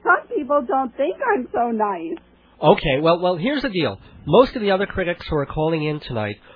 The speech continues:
Speaker 2: are weighing in on the different categories of the Tony Awards, what they think will win and what they really hope will win.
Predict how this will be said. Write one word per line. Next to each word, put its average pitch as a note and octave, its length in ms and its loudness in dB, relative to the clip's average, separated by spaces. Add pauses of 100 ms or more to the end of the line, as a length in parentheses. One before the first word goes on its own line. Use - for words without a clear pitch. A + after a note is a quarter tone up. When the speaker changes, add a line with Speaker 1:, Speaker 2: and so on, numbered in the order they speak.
(120)
Speaker 2:
are C3 180 2
weighing F#3+ 260 2
in D#3+ 120 2
on C#3+ 100 2
the C3 80 -2
different F3 320 -6
categories C3+ 580 0
of C#3+ 100 -8
the F3+ 60 -8
Tony A#3+ 320 0
Awards, G2+ 420 -4
what C#3+ 200 4 (380)
they B2+ 200 2
think F#3+ 200 -2
will E3+ 180 0
win D#3+ 220 0
and C3+ 120 -2
what B2+ 140 -4
they B2+ 60 -4
really B2 280 -2
hope G#3 280 2
will A#2 180 0
win. F#2 260 -10